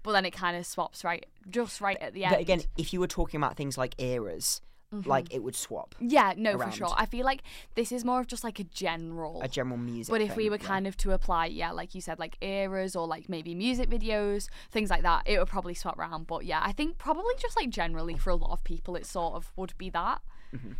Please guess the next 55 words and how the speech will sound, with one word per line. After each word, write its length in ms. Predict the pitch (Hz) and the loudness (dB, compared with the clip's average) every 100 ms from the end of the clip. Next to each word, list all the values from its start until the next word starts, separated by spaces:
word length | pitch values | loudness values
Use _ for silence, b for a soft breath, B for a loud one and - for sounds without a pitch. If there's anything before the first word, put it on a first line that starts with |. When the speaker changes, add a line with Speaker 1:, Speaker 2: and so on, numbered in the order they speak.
| - | 0
Speaker 1:
Just 200 | 240 - | 0 0
because, 360 | 226 220 202 196 | -2 -2 -2 0
like, 340 | 190 175 - | 2 4 4
I 100 | - 190 | 4 2
just 180 | 190 - | -2 -4
feel 160 | 196 | -2
like 200 | 185 175 - | -2 -4 -6
the 160 | 190 | -4
last 380 | 180 170 - - | -2 -4 -6 -12
two 140 | - 170 | -6 -4
albums 380 | 165 170 170 | -4 -6 -10
specifically 580 | - - - 160 - 170 | -10 -12 -10 -10 -10 -10
just 160 | - - | -12 -10
have 180 | 180 175 | -6 -6
a 60 | |
few 180 | 170 165 | -8 -10
more 160 | 165 170 | -10 -10
songs 320 | 202 165 175 | -12 -14 -14
on 100 | 170 | -14
which 160 | 165 185 | -14 -14
are, 40 | |
like, 200 | 156 - - | -14 -4 0
absolute 520 | 180 - 185 165 160 | 0 -2 -10 -10 -10
bops. 320 | 165 160 - - B B - | -6 -6 -6 -12 B B 2
And 200 | 185 165 | 2 2
I 120 | 185 | -2
could 240 | 190 175 | -4 -10
be, 120 | 170 175 | -4 -2
like, 220 | 165 - | -2 -4
fifty 640 | - 165 - 170 165 165 B B - _ | -12 -14 -12 -10 -10 -12 B B -20 _
or 160 | 202 180 | -6 -4
sixty 440 | 185 - - 165 | -6 -6 -6 -6
or 200 | 156 156 | -4 -6
seventy 520 | 170 175 160 160 170 165 | -6 -6 -6 -8 -6 -4
or 120 | 160 | -2
eighty 380 | 180 - - 170 | -4 -6 -8 -8
in 100 | 165 | -8
a 40 | |
bloody 220 | 180 180 | -8 -8
care 300 | 180 175 165 | -8 -2 0
home 260 | 165 165 165 | 0 -2 -2
and 60 | 165 | 0
I'd 160 | 165 - | -2 -2
still 260 | - 156 | -4 -4
be, 120 | 156 156 | -6 -6
like, 260 | 160 - | -6 -6
Speaker 2:
Bopping 120 | - - 151 147 | -10 -2 -2 -2
Speaker 1:
dancing 200 | 139 127 | -4 -2
Speaker 2:
around. 120 | 143 | -2
Speaker 1:
along. 260 | 156 156 - | -4 -6 -2
Speaker 2:
Yeah. 140 | 202 | 0
Speaker 1:
You 60 | 226 | 0
know, 260 | 135 160 B B B - | 0 -4 B B B -8
you 100 | 220 | -4
know. 320 | 147 175 | -2 -4